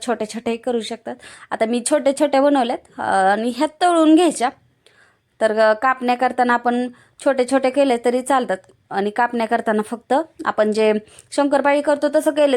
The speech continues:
तरी चालते. फक्त चपातीपेक्षा थोडंसं जाड ठेवायचे, जास्त जाड ठेवलं ना तर मग ते वातळ होतात. अशा पद्धतीने केले तर माझ्या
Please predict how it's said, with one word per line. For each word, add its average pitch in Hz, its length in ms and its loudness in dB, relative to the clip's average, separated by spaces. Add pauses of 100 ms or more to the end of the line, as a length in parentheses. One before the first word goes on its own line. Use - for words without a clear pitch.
तरी 262 140 -2
चालते. 254 360 -4 (800)
फक्त 240 240 -6 (320)
चपातीपेक्षा 277 760 -2
थोडंसं 285 520 2
जाड 254 240 0
ठेवायचे, 214 420 -4
जास्त 233 320 -2
जाड 247 240 0
ठेवलं 254 340 -4
ना 220 100 -8 (420)
तर 220 140 2
मग 226 260 -4
ते 247 80 4
वातळ 254 380 2
होतात. 254 260 0 (960)
अशा 226 240 -2
पद्धतीने 247 440 0
केले 254 240 0
तर 233 180 -2
माझ्या 240 280 -2